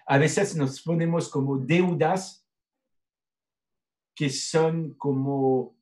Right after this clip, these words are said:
inventadas. Cuando yo decía ayer el inconsciente, es decir, hace-, no sabemos por qué hacemos cine, tampoco por qué lo hacemos sin hacerlo de una manera, digamos, total u,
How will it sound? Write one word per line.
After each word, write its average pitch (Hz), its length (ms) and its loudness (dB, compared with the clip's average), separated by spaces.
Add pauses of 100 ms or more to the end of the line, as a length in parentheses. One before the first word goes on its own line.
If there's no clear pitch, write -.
(360)
inventadas. 135 720 0
Cuando 135 240 2
yo 151 120 4
decía 151 380 2
ayer 139 260 4
el 123 200 2
inconsciente, 131 720 0
es 117 160 -4
decir, 131 420 0 (420)
hace-, 151 440 2
no 175 140 4
sabemos 180 420 0
por 143 140 2
qué 139 80 2
hacemos 131 340 2
cine, 160 480 -4 (640)
tampoco 175 760 -2 (680)
por 139 280 2
qué 165 380 0
lo 143 160 8
hacemos 156 800 -2 (680)
sin - 380 -4
hacerlo 156 520 2
de 156 80 0
una 139 180 4
manera, 143 440 6
digamos, 127 500 2
total 139 560 4
u, 113 400 -2